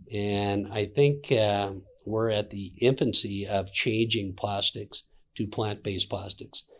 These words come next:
which then become compatible with the types of things we're doing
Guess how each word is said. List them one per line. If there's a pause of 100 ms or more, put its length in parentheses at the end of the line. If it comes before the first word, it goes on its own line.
(140)
which
then
become
compatible
with (380)
the
types
of
things
we're
doing